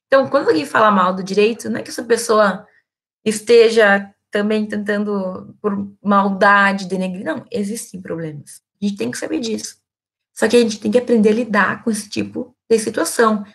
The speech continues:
decepções que nós teremos. A última live, se não me engano, eu falei sobre isso, né? Se não foi a última, foi a outra. Como lidar com decepções, certo? A gente vai ter que aprender a lidar.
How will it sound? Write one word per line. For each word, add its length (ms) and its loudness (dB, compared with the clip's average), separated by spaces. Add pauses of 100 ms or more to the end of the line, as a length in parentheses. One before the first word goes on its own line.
(120)
decepções 800 2
que 120 0
nós 180 -2
teremos. 500 -2 (280)
A 120 2
última 360 0
live, 300 2
se 100 -8
não 100 -2
me 80 -4
engano, 300 2
eu 40 -2
falei 220 0
sobre 280 -4
isso, 180 -6
né? 240 -6 (480)
Se 80 -4
não 120 0
foi 120 2
a 60 4
última, 240 0
foi 120 0
a 60 4
outra. 180 -2
Como 240 2
lidar 500 2
com 120 -6
decepções, 760 -6 (560)
certo? 220 0
A 40 -8
gente 200 -6
vai 80 -2
ter 140 -6
que 80 0
aprender 320 -4
a 20 -2
lidar. 440 -4